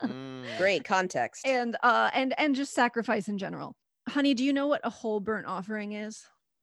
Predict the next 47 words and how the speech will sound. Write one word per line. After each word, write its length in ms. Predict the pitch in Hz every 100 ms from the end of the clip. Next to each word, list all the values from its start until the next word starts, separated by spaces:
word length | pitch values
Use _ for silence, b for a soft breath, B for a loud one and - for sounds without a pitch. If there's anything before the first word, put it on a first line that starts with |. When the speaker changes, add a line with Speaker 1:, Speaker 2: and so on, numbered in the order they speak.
| _
Speaker 2:
No. 160 | 143 - _ _ _ _ _ _ _ _ _
Speaker 3:
Can 120 | 262
you 80 | 220
guess? 400 | 180 170 - - _ _ _ _ -
Speaker 2:
Is 200 | 147 147
it 160 | 147 -
where 280 | 143 139 135
you 360 | 135 139 135 131 _
take 280 | - 123 -
the 280 | - 120 127
thing 320 | 123 135 139
and 100 | 135
you 120 | 131 131
burn 460 | 113 127 131 131
all 300 | 107 123 131
of 120 | 139
it 260 | 147 151 -
and 200 | 127 127
you 140 | 131 123
offer 280 | 127 131
the 100 | 127
whole 180 | 135 131
thing 320 | 127 139 160 160
and 80 |
not 100 | 123
just 140 | 123 -
part 180 | 127 127
of 80 | 170
it? 160 | 190 -
Speaker 3:
Yeah. 380 | 254 240 165 202
So, 200 | - 247
like, 420 | 240 247 240 -
there's 200 | 226 262 240
different 320 | 269 294 -
types 380 | - 214 196 220
of 80 | -
sacrifices, 1160 | 202 196 - 196 214 208 - 208 196 196 175
Speaker 2:
Yeah. 260 | - 190 185
Speaker 3:
um, 260 | 185 175 170
of 120 | 196 -
animals 520 | 196 196 185 180 180
and 100 | 180
what 100 | 175
have 220 | 180 180
you. 280 | 175 175 180 B B B
And 160 | 233 233
some, 240 | - 277